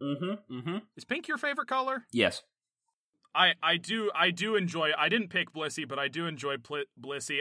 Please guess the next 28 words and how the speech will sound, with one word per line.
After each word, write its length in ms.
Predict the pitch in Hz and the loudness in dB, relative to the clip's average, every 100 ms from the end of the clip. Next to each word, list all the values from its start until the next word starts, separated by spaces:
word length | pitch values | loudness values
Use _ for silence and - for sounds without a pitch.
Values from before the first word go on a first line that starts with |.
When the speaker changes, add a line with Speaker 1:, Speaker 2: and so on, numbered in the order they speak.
| 143 | 2
Speaker 2:
I 140 | 139 | 0
love 420 | 147 147 185 180 - | 0 2 2 2 -2
Pokemon 600 | 165 147 151 156 147 139 | -4 -4 -4 0 -2 -2
that 160 | 139 | -10
just 360 | - 147 - - | -4 -4 -4 -2
have 440 | 131 123 117 110 110 _ _ 110 104 | 2 2 0 -4 -18 _ _ -20 -16
one 420 | 117 139 135 135 120 | -6 -2 -2 -2 -8
stat 480 | - - 120 117 117 | -8 0 2 2 0
that's 240 | 120 110 - | -8 -8 -8
just 320 | 123 110 - - - | -8 -4 0 0 0
stupid 540 | - 135 107 113 101 113 | -6 -10 -10 -12 -12 -10
high. 480 | 98 95 101 127 120 - - | -10 -10 -6 -6 -8 -16 2
Speaker 1:
Oh 140 | 123 | 4
yeah, 220 | 123 117 | 6 4
Blissey, 600 | 104 123 131 151 196 185 - | 2 0 2 2 0 -2 -2
I 60 | |
remember 720 | 127 139 131 113 127 120 107 - 110 | -2 -2 -2 -2 -2 -2 -4 -8 -4
I 120 | 110 | -4
got 460 | 90 98 110 - | -4 -4 -4 -6
Blissey 520 | 95 101 90 90 87 85 | -8 -6 -6 -4 -6 -6
when 120 | 92 | -6
I 100 | 87 | -6
first 440 | 85 - 98 95 - | -8 -6 -6 -6 -12
played, 480 | - 87 85 80 - | -10 -6 -6 -6 -10
uh, 380 | 82 80 73 65 - - | -8 -6 -4 -6 -8 -16
Diamond 360 | - 85 82 80 | -6 -6 -4 -8
and 100 | 80 | -10
Pearl. 380 | - 73 69 | -8 -8 -8